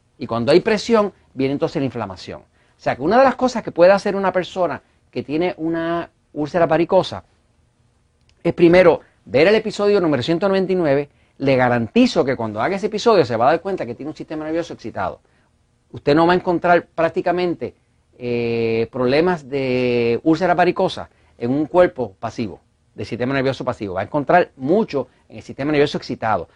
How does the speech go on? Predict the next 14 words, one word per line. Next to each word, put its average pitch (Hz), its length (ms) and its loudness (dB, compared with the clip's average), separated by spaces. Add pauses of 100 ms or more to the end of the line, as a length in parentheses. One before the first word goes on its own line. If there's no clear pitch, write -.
porque 110 140 -10
el - 20 -10
sistema 139 240 -4
nervioso 180 280 2
excitado 180 420 2
tiene 156 180 -2
problemas 160 400 -2
de 160 60 -4
circulación. 98 640 -8 (340)
Y 110 80 -20
tiene 143 220 -2
problemas 165 440 0
de 202 100 -2
circulación 170 800 2